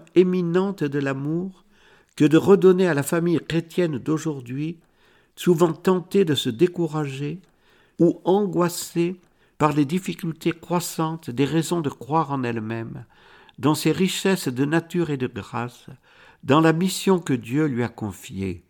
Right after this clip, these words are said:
Oui », disait saint Jean-Paul deux, « il faut que les familles d'aujourd'hui se ressaisissent, il faut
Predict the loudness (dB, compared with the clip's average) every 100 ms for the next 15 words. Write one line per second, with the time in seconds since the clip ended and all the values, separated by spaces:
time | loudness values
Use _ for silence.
0 | _ _ _ _ _ -4 0 6 8 6
1 | 2 _ _ _ _ 0 2 2 -2 0
2 | 0 0 -4 -2 -4 -4 -4 -2 -2 _
3 | _ _ _ _ _ 0 2 2 2 4
4 | 6 4 4 2 2 4 2 4 6 6
5 | 4 2 -2 -2 0 -2 0 -2 0 -2
6 | -2 -4 -4 -4 -14 -18 -20 _ _ -20
7 | -20 _ 2 2 -4 -14 2 2 2